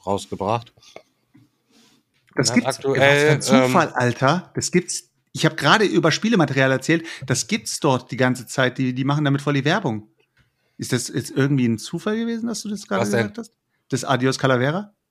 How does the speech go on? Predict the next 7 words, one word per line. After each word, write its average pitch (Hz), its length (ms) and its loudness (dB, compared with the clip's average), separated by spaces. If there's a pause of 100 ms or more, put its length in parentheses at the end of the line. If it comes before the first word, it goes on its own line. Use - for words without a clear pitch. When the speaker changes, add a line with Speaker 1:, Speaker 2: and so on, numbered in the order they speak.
(1000)
Speaker 1:
Ja, 131 200 4
das 123 120 0
gibt's - 200 -4
bei 117 140 2
denen. 98 180 -4
Das 110 120 -4
ist, 123 200 -8